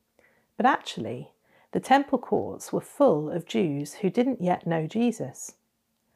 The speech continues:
And as they met together publicly, they were actually witnessing to these Jews who didn't know Jesus. A closer equivalent for us might be if we all met every day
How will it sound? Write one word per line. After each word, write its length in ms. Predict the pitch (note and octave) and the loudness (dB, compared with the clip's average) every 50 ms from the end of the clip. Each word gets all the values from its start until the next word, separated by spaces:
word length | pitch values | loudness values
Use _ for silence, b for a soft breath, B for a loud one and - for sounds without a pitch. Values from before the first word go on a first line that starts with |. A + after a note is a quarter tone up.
| b b b b b b b b b | b b b b b b b b b
And 120 | - G3+ | 4 4
as 160 | B3+ C#4+ C#4+ - | 4 4 4 2
they 140 | D4+ C#4+ | 2 2
met 300 | C4 A#3+ A#3+ A#3 - - | 4 6 4 4 2 0
together 400 | - - A#3 - G#3+ G3 G3+ - | -4 -4 2 4 4 4 4 0
publicly, 880 | - - - - G#3 G#3 - - - F#3+ - - - - E2+ B2+ - _ _ - | -4 -4 -2 -2 -2 -2 -2 -6 -6 -8 -12 -10 -8 -6 -6 -8 -10 _ _ 0
they 120 | G3+ G3 | 0 2
were 120 | G3+ G#3+ | 4 2
actually 340 | G#3+ - G3+ - - G#3+ G#3 | 2 0 -2 -4 0 0 0
witnessing 800 | G3 F#3 A3 B3 B3 A#3 B3 A#3 - - F3+ D3 C3+ C#3 C#3+ C#3+ | 2 2 2 0 0 0 -6 -8 -6 -6 -6 -6 -6 -8 -10 -12
to 160 | - - E3+ | -10 -8 -4
these 240 | F3 F3 F3 E3 - | -2 -2 -2 -2 -4
Jews 480 | - - G#3+ A3 G3 D3+ C#3+ C#3+ - | -2 0 0 2 2 0 -2 -6 -8
who 120 | - - E3+ | -6 -6 0
didn't 300 | - G#3+ A3 G#3+ F3+ - | 2 2 2 2 0 -4
know 140 | C3+ C#3+ C#3 | -4 -8 -8
Jesus. 600 | - C#3+ C#3+ C#3 C#3 C3+ A#2 - - - - _ _ _ _ _ _ _ _ b b b b b b b b b b b | -8 -8 -10 -10 -10 -10 -12 -12 -14 -18 -18 _ _ _ _ _ _ _ _ b b b b b b b b b b b
A 80 | b F#3+ | b -6
closer 540 | - - - C4+ D4 D#4+ D#4 - - G#3+ G3+ | -4 2 4 6 6 4 2 0 0 0 0
equivalent 640 | F#3+ - - - A#3 A#3 - E3 D#3 D#3 E3 - | 0 0 0 0 0 2 2 -2 -2 -2 -4 -6
for 120 | - - F3+ | -2 0 0
us 460 | F3 - - - - - - - - - | 0 0 -2 -8 -10 -12 -14 -16 -12 -4
might 320 | - F#3 G3 A3 A3+ - - | 0 2 4 4 2 0 0
be 180 | F3+ E3+ - | 0 0 0
if 160 | F3 E3+ - - | 0 -2 -2 0
we 140 | G#3 G3 | 2 4
all 160 | G3 G3 F#3+ F#3+ | 4 4 2 2
met 400 | F#3 F3+ D#3+ D3+ C#3 - - - | 2 0 0 -2 -4 -8 -8 -6
every 300 | E3 E3+ - - F#3+ F3 | -6 -4 0 2 0 2
day 420 | - E3 D3+ B2+ A#2 C3+ E3+ B | 4 2 2 2 -2 -4 -8 B